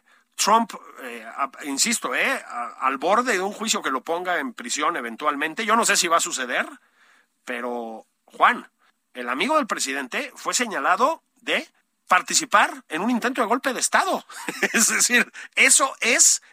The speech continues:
el amigo del presidente, ¿no? Entonces, todo el aparato de justicia, el aparato político americano está en eso. Esto,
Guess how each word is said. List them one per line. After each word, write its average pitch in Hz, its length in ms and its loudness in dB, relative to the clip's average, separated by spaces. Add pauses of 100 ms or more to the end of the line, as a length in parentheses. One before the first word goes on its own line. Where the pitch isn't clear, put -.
el 147 120 -2
amigo 185 240 0
del 214 100 0
presidente, 160 640 -2 (220)
¿no? 254 240 -6 (300)
Entonces, 156 600 2 (440)
todo 214 180 4
el 208 80 4
aparato 185 360 4
de 202 60 -2
justicia, 196 460 -4
el 160 80 0
aparato 165 340 0
político 156 420 -6
americano 127 480 -2
está 165 200 0
en 190 100 2
eso. 262 380 4 (380)
Esto, 139 420 -8